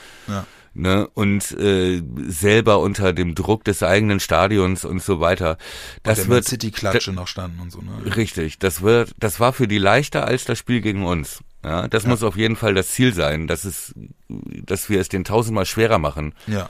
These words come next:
Speaker 1: als Leipzig, ja gut.
Speaker 2: Als
Speaker 1: Das
Speaker 2: dieser vermeintliche
Speaker 1: ja.
Speaker 2: Glanzsieg, den sie da in Leipzig eingefahren haben.
Speaker 1: Ja, ja, toll, toll, toll. Okay, dann sag mal, was du tippst.
Speaker 2: Ich glaub, wir nehmen da was mit.
Speaker 1: Okay.
Speaker 2: Und spielen eins eins.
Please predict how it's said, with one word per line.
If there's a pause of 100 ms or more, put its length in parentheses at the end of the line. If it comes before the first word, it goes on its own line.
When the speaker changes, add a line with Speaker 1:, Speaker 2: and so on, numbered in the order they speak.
Speaker 1:
als
Leipzig,
ja
gut.
Speaker 2:
Als
Speaker 1:
Das
Speaker 2:
dieser
vermeintliche
Speaker 1:
ja.
Speaker 2:
Glanzsieg,
den
sie
da
in
Leipzig
eingefahren
haben. (160)
Speaker 1:
Ja, (360)
ja,
toll,
toll,
toll.
Okay,
dann
sag
mal,
was
du
tippst. (1600)
Speaker 2:
Ich
glaub,
wir (640)
nehmen
da
was
mit. (720)
Speaker 1:
Okay. (100)
Speaker 2:
Und
spielen
eins
eins.